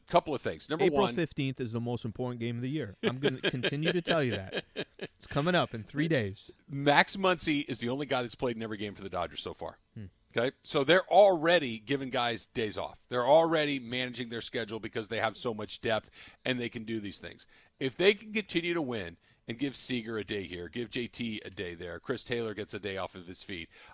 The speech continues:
Speaker 1: Uh, you know, Mookie and Bellinger obviously have missed some time along the way. A J Pollock, all of them. Chris, uh, or, uh, uh, Will Smith and Austin Barnes kind of ping pong back and forth from behind the plate. It's not like you're grinding these guys up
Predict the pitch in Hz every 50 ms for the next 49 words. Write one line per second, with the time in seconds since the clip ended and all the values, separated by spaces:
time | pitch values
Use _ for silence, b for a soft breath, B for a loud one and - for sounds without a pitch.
0 | B - - 120 113 113 110 107 104 110 127 131 110 104 110 120 131 131 123 -
1 | 131 120 107 98 117 117 117 113 101 107 104 101 101 98 - 110 101 92 - 107
2 | 107 95 - 113 101 - - 104 98 98 95 95 92 90 90 90 87 85 85 87
3 | 101 110 107 117 110 - 113 101 98 92 - 104 104 95 90 95 - - 131 117
4 | - - 113 107 104 104 95 104 107 104 104 101 95 98 104 104 98 95 - _
5 | _ - - 104 101 90 87 87 80 107 131 131 120 - - 131 120 117 - -
6 | B B B B B B - 117 113 117 113 113 - - 117 101 120 117 113 107
7 | 101 - - 123 113 104 - - 123 113 - 117 110 110 101 107 107 107 - 107
8 | 95 - 113 110 101 - 110 101 95 104 104 98 95 - 113 98 82 - B B
9 | B B B B - 147 - - 151 185 214 226 240 247 202 - 185 147 123 107
10 | 117 139 147 156 160 160 151 147 139 139 131 120 - 135 123 120 113 101 123 127
11 | 120 110